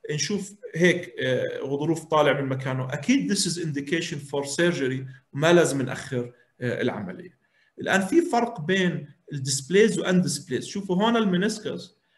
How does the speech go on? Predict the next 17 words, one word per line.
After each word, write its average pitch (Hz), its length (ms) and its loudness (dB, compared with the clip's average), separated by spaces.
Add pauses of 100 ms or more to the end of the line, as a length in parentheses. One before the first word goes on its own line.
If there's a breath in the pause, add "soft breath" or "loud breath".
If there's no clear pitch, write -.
(300)
آه، 127 420 2
هو 165 500 2
يعني 151 340 -2
هوريزونتال 156 680 0
تير، 135 460 -2 (100)
ما 175 120 4
في 180 160 2
ديسبليسمنت. 135 760 -2 (360 soft breath)
فهدول 180 380 2
الحالات 180 580 4
المرضى 160 600 -2 (180)
اللي 143 160 0
بيجونا، 139 400 2
وحتى 160 360 -2
لو 151 180 2
كان 147 200 0
لاعب، 139 540 0